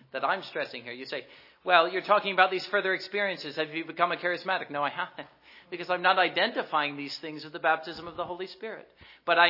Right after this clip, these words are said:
am suggesting to you that we as Christians, and even as Reformed Christians, ought to be open to the possibilities. We ought to be open to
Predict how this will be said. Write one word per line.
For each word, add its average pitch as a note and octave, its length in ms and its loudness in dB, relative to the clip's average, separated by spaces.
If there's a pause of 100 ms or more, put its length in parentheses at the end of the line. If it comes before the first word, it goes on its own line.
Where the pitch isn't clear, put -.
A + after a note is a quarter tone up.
(160)
am A3+ 100 2
suggesting F3 560 -2
to C#3+ 60 -16
you E3+ 180 -8
that D#3 160 -10
we G#3 180 -2
as F#3 140 -2
Christians, F#3 560 -10
and E3+ 140 -8
even F3+ 180 -6
as F#3+ 100 -6
Reformed A#3 420 -4
Christians, D#3+ 380 -12 (260)
ought G3 260 0
to E3+ 80 -16
be E3 160 -4
open A3+ 340 0 (440)
to A3 200 -4
the G3+ 80 -4
possibilities. F#3 1080 -8 (240)
We G3+ 160 0
ought G3 200 6
to G3 80 -8
be F#3 160 0
open A3 360 2
to F#3 280 -8